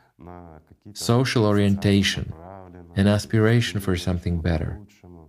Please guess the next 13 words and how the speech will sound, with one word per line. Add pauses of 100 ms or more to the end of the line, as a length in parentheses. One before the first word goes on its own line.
(1080)
this
entire
model (220)
very
quickly
became
a
consumer
format
in
the
end
anyway.